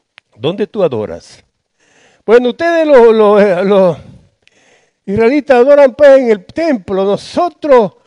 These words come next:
los samaritanos, adora-, adoramos en, en el cerro Gesio, ese no me recuerdo bien. Bien has dicho, le dijo.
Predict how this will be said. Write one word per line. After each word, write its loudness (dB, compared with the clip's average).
los -4
samaritanos, 0
adora-, 0
adoramos -2
en, -8
en -4
el -4
cerro -4
Gesio, -4
ese -6
no -10
me -6
recuerdo -8
bien. -14
Bien -4
has -2
dicho, -10
le -14
dijo. -20